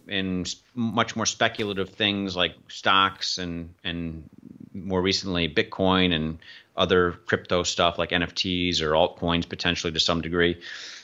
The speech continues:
And maybe there's been, like, a swing back, you know, to say, "Hey, let's,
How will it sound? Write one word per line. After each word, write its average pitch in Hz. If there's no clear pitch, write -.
And 92
maybe 104
there's 95
been, 95
like, 95
a 98
swing 101
back, 90
you 95
know, 82
to 80
say, 87
"Hey, 104
let's, 87